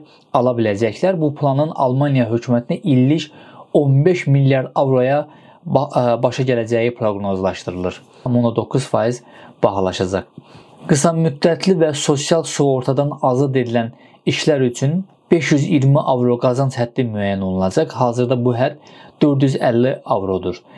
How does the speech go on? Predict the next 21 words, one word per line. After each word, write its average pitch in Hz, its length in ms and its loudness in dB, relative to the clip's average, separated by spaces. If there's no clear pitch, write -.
Yəni, 131 220 2
beş 156 200 2
yüz 143 120 2
iyirmi 139 340 2
avroya 120 400 0
qədər 117 320 -2
maaşlı 120 420 -2
bir 117 140 2
işdə 127 240 -2
çalışan 110 460 -4
hər 127 240 -2
bir 113 100 0
şəxs - 460 -6
vergidən 123 500 2
tam 139 280 0
azad 131 340 -2
olunacaq. 98 540 -4
Bundan 156 300 2
əlavə, 110 460 2
ə, - 140 2
işə 139 180 0